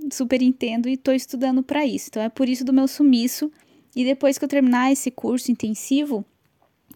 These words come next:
eu já vou começar a trabalhar com idosos, né? Que aqui na Holanda tem muito idoso e tem muita casa de repouso e não tem profissional de saúde suficiente, né?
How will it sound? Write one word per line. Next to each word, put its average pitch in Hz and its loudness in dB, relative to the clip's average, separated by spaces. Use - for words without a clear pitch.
eu 240 4
já 233 4
vou 233 0
começar 254 2
a 240 -2
trabalhar 247 0
com 233 -4
idosos, 226 -2
né? 226 -2
Que 233 -8
aqui 233 -6
na 233 -4
Holanda 240 0
tem 254 -2
muito 254 2
idoso 233 -2
e 240 -2
tem 247 -2
muita 262 2
casa 269 2
de 247 -4
repouso 262 0
e 226 -4
não 226 0
tem 254 0
profissional 240 -6
de - -20
saúde 240 -8
suficiente, 240 -6
né? 208 -10